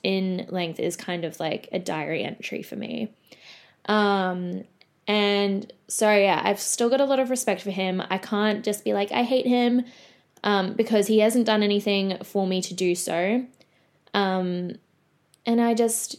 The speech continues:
yeah, it was a drawn out breakup, and at, I'm now just,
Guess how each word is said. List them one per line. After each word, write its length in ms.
yeah, 420
it 160
was 300
a 40
drawn 380
out 240
breakup, 720
and 240
at, 280
I'm 220
now 200
just, 340